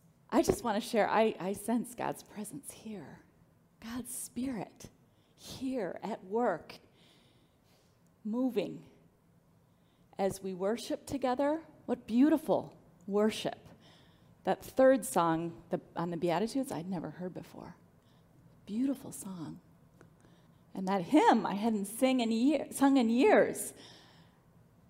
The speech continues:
Wow, God is speaking. God is moving.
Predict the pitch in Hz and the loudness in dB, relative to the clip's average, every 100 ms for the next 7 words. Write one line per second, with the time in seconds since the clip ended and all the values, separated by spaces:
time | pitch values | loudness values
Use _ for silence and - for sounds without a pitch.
0 | _ _ _ 202 208 262 240 185 - - | _ _ _ -8 -4 -2 -2 -4 -8 -2
1 | 269 277 294 196 - - 285 285 - - | 2 2 2 -2 -4 0 2 2 -4 -6
2 | 180 - 202 247 240 220 196 196 226 185 | -12 -8 -2 0 2 0 0 2 2 2
3 | 143 160 | 0 -4